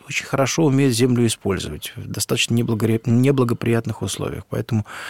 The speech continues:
я бы, наверное, даже и не удивился. Но я бы сказал так, Китай сейчас — это не крестьянская страна, это даже уже не индустриальное общество. Произошёл перелом буквально в последние тридцать лет. Сейчас это постиндустриальная страна,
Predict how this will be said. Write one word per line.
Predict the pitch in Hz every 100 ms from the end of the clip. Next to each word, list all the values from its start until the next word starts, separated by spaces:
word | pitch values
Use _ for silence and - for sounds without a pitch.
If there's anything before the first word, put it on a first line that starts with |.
| - - - - -
я | 110 113
бы, | 113
наверное, | 117 120 120 117
даже | 120 113
и |
не | 113 113
удивился. | 110 120 107 92 - 101
Но | 117 107 - - -
я | 110 120
бы | 117
сказал | - 127
так, | 120 110
Китай | 113 - 127
сейчас — | - 127 -
это | - 123
не | 123
крестьянская | - 123 - 117 - 104
страна, | - 107 101 92
это | 95 107
даже | 117 113
уже | 117 120
не | 120 127 -
индустриальное | 123 120 - 117 104 98
общество. | 92 - -
Произошёл | - 117 117 113 120 - 151
перелом | 151 139 123 110 104 110
буквально | 113 117 110
в |
последние | - 107 113 113
тридцать | 113 107 - -
лет. | 104 117
Сейчас | - 131 123
это | 131 -
постиндустриальная | - 143 - 120 110 - 113 117 113
страна, | 104 104 87 90